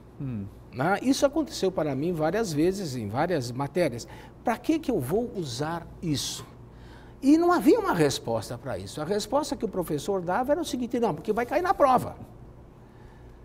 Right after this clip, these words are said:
Speaker 2: Entende? É, "Você deve estudar isso porque isso é o que você precisa saber." E se o aluno te fosse rebelde o suficiente pra perguntar, "Preciso pra quê?"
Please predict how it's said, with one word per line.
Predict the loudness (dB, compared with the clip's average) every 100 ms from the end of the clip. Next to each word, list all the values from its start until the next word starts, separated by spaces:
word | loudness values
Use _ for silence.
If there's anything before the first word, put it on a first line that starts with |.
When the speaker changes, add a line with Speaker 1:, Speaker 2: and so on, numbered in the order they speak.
| -20 -20 -14
Speaker 2:
Entende? | -8 2 6 6 4
É, | 4 6 6
"Você | 4 2 2
deve | 2 2
estudar | -2 -2 2 4
isso | 4 0 -2
porque | 0 0
isso | 2 0 -2
é |
o |
que | -2
você | 0 0 0 2 2 0 -4 2
precisa | 4 6 4 4 4 0
saber." | -2 -2 -2 -4 -8 -12 -6
E |
se | 0 4
o |
aluno | 4 4 2
te | 0
fosse | 0 6 6 6
rebelde | 4 4 8 8 6
o | 2
suficiente | -4 -2 -2 2 0 0
pra | -2
perguntar, | -2 0 -2 0 0 -2 -8 -6
"Preciso | 0 2 4 2 2
pra | 0 0
quê?" | 4 4 2